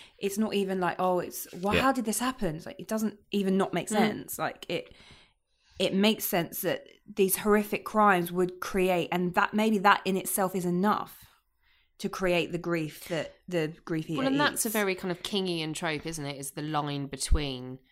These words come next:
Speaker 3: supernatural and human.
Speaker 1: Yeah,
Speaker 3: Um,
Speaker 1: ag-, yeah.
Speaker 3: it's a very
Speaker 2: Mm.
Speaker 3: thin,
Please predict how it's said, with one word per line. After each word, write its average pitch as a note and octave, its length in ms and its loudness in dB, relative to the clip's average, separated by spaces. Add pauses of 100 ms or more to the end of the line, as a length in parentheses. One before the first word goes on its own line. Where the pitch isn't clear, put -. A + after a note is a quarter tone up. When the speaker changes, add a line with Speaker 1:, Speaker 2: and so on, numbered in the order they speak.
(240)
Speaker 3:
supernatural C3+ 760 -4
and C3 120 -6
human. B2+ 500 -10 (420)
Speaker 1:
Yeah, A3+ 340 2
Speaker 3:
Um, - 140 0
Speaker 1:
ag-, - 120 -8
yeah. B3 340 2
Speaker 3:
it's D#3+ 200 0
a D#3+ 40 -2
very D3+ 340 0
Speaker 2:
Mm. F3+ 200 2
Speaker 3:
thin, C#3 380 0